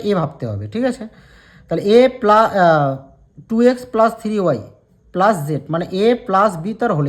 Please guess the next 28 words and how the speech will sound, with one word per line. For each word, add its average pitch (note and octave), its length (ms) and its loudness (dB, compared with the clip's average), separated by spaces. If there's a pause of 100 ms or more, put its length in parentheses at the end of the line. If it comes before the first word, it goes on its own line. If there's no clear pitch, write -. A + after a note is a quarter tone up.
স্কয়ার, - 200 -8 (100)
এ - 100 -6
স্কয়ার, G#3+ 360 -2 (180)
এ G#3 40 0 (120)
বলতে G3+ 280 -6
এটা G3 100 -4 (100)
পুরা G3+ 260 -2
রাশিটা, F#3+ 360 -6 (1200)
টু G3 80 -8 (100)
এক্স G3 200 -8
প্লাস F#3 260 0
থ্রি F3 200 -4
ওয়াই, F3 140 -2 (320)
ঠিক B3+ 180 2
আছে? C3+ 140 -2 (540)
এ - 100 -2
স্কয়ার E3 420 0 (760)
প্লাস F3+ 380 4 (300)
টু A#3+ 140 4 (1000)
এ, - 20 0 (960)
এ - 20 2 (140)
বলতে G#3+ 240 -2 (180)
টু A3 80 -4 (180)
এক্স G#3 140 -8 (160)
প্লাস F#3+ 220 2 (120)
থ্রি F#3+ 240 -4
ওয়াই, F3+ 160 2 (1200)
টু G#3 100 -2